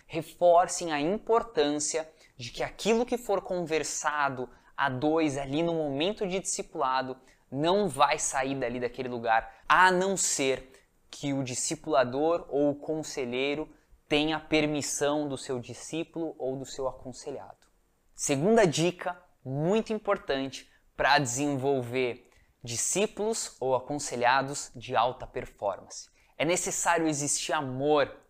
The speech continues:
aí ne-, no meio entre vocês. Ame o seu discípulo e você, discípulo, ame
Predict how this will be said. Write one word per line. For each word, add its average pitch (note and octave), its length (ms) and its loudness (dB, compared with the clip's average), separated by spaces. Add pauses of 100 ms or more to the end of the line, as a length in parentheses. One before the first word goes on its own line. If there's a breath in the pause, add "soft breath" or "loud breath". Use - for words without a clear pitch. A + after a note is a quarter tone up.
(200)
aí A#2+ 220 0
ne-, A#2 200 -8
no B2+ 140 -10
meio A2 400 -6
entre A#2 240 -12
vocês. - 580 -10 (240 soft breath)
Ame A3 540 6
o D3+ 80 -6
seu D3+ 220 0
discípulo B2+ 720 -4 (240)
e G3+ 60 0
você, E3+ 320 2
discípulo, E3 680 -4
ame F3+ 560 2